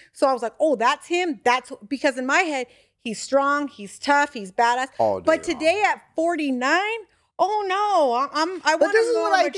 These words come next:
Speaker 1: mature
Speaker 3: I
Speaker 1: man.
Speaker 3: think
Speaker 1: I
Speaker 3: this
Speaker 1: want
Speaker 2: You
Speaker 1: a
Speaker 2: still want
Speaker 1: solid
Speaker 2: that.
Speaker 1: man.
Speaker 3: This is
Speaker 1: No,
Speaker 3: what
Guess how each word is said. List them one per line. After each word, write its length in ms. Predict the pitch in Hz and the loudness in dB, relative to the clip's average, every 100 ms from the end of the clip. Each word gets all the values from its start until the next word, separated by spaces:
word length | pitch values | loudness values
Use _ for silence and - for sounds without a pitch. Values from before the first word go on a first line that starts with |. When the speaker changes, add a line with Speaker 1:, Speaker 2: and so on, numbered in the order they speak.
| 370 | 0
Speaker 1:
mature 240 | 403 415 | 0 2
Speaker 3:
I 80 | 370 | 2
Speaker 1:
man. 200 | 294 247 | 2 4
Speaker 3:
think 100 | 233 | 4
Speaker 1:
I 100 | 269 | 2
Speaker 3:
this 60 | 320 | 2
Speaker 1:
want 140 | 349 | 2
Speaker 2:
You 40 | 403 | 2
Speaker 1:
a 40 | |
Speaker 2:
still 160 | 403 277 | 2 4
want 160 | 185 | 4
Speaker 1:
solid 120 | 415 320 | 4 4
Speaker 2:
that. 180 | 370 | 4
Speaker 1:
man. 200 | 269 226 | 4 2
Speaker 3:
This 100 | 392 415 | 2 2
is 60 | |
Speaker 1:
No, 80 | |
Speaker 3:
what 80 | 349 | 4